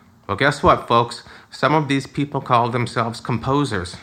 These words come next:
and I'm sure you've been to concerts where you've heard some of these pieces. In fact, here's a bit of a test you can use to find out whether or not somebody you've just met is probably going to be a good composer. I can usually tell by just asking them to tell me a story.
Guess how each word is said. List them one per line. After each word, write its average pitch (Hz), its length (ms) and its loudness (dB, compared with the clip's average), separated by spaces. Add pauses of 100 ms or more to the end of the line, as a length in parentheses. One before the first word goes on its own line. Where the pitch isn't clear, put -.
(300)
and 98 160 -4
I'm 101 140 -2
sure 143 360 0
you've 139 260 -2
been 131 220 0
to 127 80 -6
concerts 123 600 -2
where 98 160 0
you've 104 220 -2
heard 110 260 0
some 110 240 -4
of 101 140 -6
these 101 180 -4
pieces. - 540 -8 (320)
In 151 220 0
fact, 165 520 0
here's 170 280 0
a 151 40 -2
bit 147 200 2
of 120 100 0
a 117 80 0
test 147 600 0
you 113 100 -2
can 117 160 -4
use 117 340 0
to 120 100 -8
find 117 400 0
out 113 320 2
whether 113 380 2
or 107 60 2
not 113 260 0
somebody 110 460 -2
you've 107 160 -2
just 110 260 -4
met 117 420 0
is 101 200 -2
probably 110 560 0
going 101 300 -2
to 98 80 -12
be 95 100 -6
a 95 80 -6
good 104 220 -6
composer. 107 540 -2 (320)
I 131 120 4
can 165 160 2
usually 139 320 0
tell 135 400 2
by 104 160 2
just 120 260 -6
asking 110 440 -2
them 107 200 -2
to 113 80 -6
tell 110 260 0
me 110 160 -2
a 101 100 -4
story. 92 580 -2